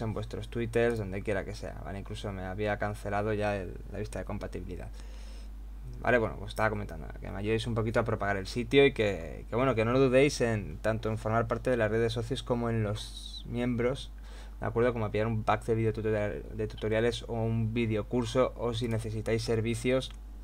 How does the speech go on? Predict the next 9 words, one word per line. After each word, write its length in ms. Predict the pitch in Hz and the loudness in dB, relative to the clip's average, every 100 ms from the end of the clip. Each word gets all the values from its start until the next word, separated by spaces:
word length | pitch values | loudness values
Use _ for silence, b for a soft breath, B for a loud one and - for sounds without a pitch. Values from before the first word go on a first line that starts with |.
| - - - - | -12 -12 -12 -8
¿vale? 220 | 98 107 | -2 0
Yo 100 | 107 | 2
aquí 200 | 107 117 | 2 2
ofrezco 500 | 110 117 117 120 113 - B B B - | 0 2 0 2 0 -2 B B B -4
unos 240 | 113 113 | -2 0
pequeños 360 | 117 110 110 110 | 0 0 -2 -2
servicios 420 | 104 117 120 113 | -2 -2 0 0
de 100 | 110 | 0
soporte, 640 | - 113 117 117 123 135 | -2 0 0 2 2 2